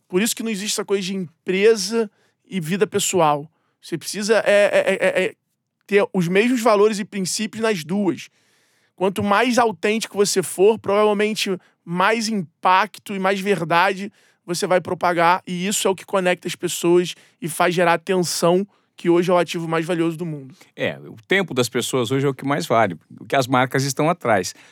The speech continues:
Speaker 2: Só que pra você conseguir ata-, atrair a atenção das pessoas, você precisa, de uma certa forma, gerar algo em troca, né? Então, assim, consumir, por única e exclusivamente consumir, porque você tá ali na revista e eu preciso te consumir, não.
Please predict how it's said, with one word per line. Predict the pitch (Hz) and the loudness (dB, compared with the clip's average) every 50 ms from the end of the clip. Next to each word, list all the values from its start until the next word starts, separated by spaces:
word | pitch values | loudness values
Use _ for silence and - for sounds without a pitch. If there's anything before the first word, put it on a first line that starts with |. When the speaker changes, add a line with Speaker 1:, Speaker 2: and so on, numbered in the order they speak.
| _ | _
Speaker 2:
Só | - - | -10 -10
que | 123 - | -10 -6
pra | - 156 156 | -2 -2 -2
você | 170 170 - - 196 | 0 0 -2 -2 -2
conseguir | - 226 220 - - 170 127 113 107 92 82 - - _ - | 0 0 -2 0 -2 -4 -6 -6 -8 -8 -8 -10 -14 _ -4
ata-, | 98 120 - - 117 - - _ | -4 -2 0 0 -2 -2 -2 _
atrair | - 131 131 - 135 123 113 110 107 | -4 -2 -2 0 0 2 2 2 2
a | 104 | 0
atenção | 101 - 110 101 - - 101 98 98 | 0 -2 -6 -8 -6 -6 -6 -6 -6
das | 98 - | -8 -10
pessoas, | - - 104 - - 151 151 135 | -10 -10 -10 -8 -6 -6 -6 -6
você | - 156 - - 170 | -8 -8 -8 -8 -8
precisa, | - - - - - 131 120 110 110 101 104 _ _ _ _ _ _ _ _ _ | -8 -8 -8 -8 -6 -6 -6 -4 -4 -6 -6 _ _ _ _ _ _ _ _ _
de | - 127 | -6 -4
uma | 151 170 160 | 0 0 0
certa | - - 120 110 104 - 127 | 0 0 0 -2 0 -2 -6
forma, | 135 - - 135 156 170 151 107 87 - _ _ _ _ _ _ - | -6 -2 0 2 2 2 2 0 -4 -8 _ _ _ _ _ _ -8
gerar | 127 123 151 156 185 208 - - - | -4 0 2 2 2 2 0 0 2
algo | 160 156 170 175 180 214 | 2 2 2 0 -2 -4
em | 269 269 | -6 -4
troca, | - 135 123 120 - - - - _ _ _ _ - | -2 -2 -2 -2 -4 -10 -20 -20 _ _ _ _ -10
né? | - 110 - 208 - _ _ _ _ _ _ | -8 -8 -8 -8 -12 _ _ _ _ _ _
Então, | - 165 170 | -6 -4 -2
assim, | 165 - - 113 98 82 - - _ _ _ - | -2 -2 -2 -4 -4 -6 -8 -14 _ _ _ 0
consumir, | - 226 254 - - 247 185 156 135 117 104 | 2 2 2 2 2 2 2 4 2 2 0
por | - - 117 | -2 -6 -6
única | 127 170 190 190 - 147 | -4 -4 -4 -6 -6 -8
e | 127 | -10
exclusivamente | 127 127 - - 139 120 123 127 120 117 117 113 - | -10 -12 -10 -8 -6 -4 -2 -2 0 0 -2 -4 -6
consumir, | - 123 - - 120 107 | -10 -8 -6 -4 -4 -4
porque | - - 135 | -4 -6 -4
você | |
tá | 120 - 151 | 0 2 2
ali | 151 147 151 | 2 2 2
na | 151 135 | 2 2
revista | 131 127 110 110 123 160 160 - - | 2 2 0 0 -2 -4 -4 -2 -2
e | 113 | -2
eu | 113 | -2
preciso | 113 - - 151 160 156 | -2 -2 -2 -2 -2 -2
te | - - | -2 -4
consumir, | 135 117 - - 147 202 | -6 -6 -6 -6 -8 -8
não. | 269 285 214 139 135 | -4 -2 0 0 0